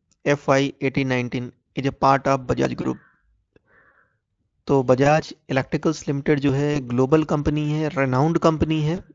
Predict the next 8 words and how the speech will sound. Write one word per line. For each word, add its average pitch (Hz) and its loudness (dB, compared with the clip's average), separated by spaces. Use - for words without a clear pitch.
और 135 4
बजाज 139 2
ग्रुप 131 -4
की 139 -4
ही 147 -4
एक 135 -6
पार्ट 131 4
है। 120 -2